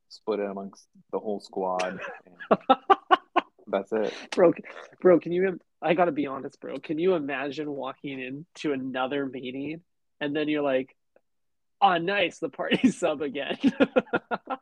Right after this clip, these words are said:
Speaker 2: I'm so hungry. <laughs>
Speaker 1: Every single time.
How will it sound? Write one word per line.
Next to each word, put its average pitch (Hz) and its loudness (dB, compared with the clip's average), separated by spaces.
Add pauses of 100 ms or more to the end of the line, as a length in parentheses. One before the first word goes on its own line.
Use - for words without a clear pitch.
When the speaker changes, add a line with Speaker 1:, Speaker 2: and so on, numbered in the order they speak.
(1300)
Speaker 2:
I'm 214 -4
so 208 2
hungry. 147 -6 (280)
<laughs> - -14
Speaker 1:
Every 117 4
single 104 0
time. 92 -12